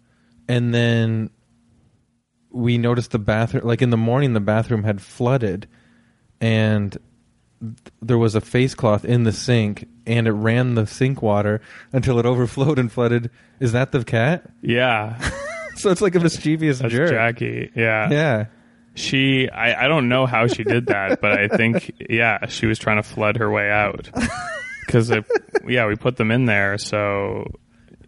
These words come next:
Speaker 2: yeah.
Speaker 1: I was really impressed. I was like, "This is a clever, mischievous
Speaker 2: She
Speaker 1: cat."
Speaker 2: put, yeah, she was trying to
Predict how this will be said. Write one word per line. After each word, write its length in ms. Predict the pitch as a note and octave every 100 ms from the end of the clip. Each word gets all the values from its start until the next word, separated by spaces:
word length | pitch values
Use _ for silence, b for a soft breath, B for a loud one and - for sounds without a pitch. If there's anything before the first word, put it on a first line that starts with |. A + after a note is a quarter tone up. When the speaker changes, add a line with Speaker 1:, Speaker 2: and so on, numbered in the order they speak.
| _
Speaker 2:
yeah. 140 | - B2
Speaker 1:
I 60 |
was 180 | E3 E3
really 260 | B2+ C3+ B2+
impressed. 680 | A#2+ - A#2 A2 A2+ - A#2+
I 40 |
was 100 | A#2+
like, 140 | A#2+ A2+
"This 180 | B2+ C3+
is 140 | B2+
a 60 | B2
clever, 500 | - A#2 A#2+ A#2+ A2+
mischievous 580 | A2+ A2 A2+ A2 G#2+ G2+
Speaker 2:
She 120 | B2
Speaker 1:
cat." 320 | A2+ G#2+ A2+
Speaker 2:
put, 80 | -
yeah, 340 | A#2 G#2+ G2+ B2
she 180 | - A#2
was 180 | A2
trying 220 | - A2+ G#2+
to 1800 | G#2 - - - - - - - - - _ _ - - - - A2+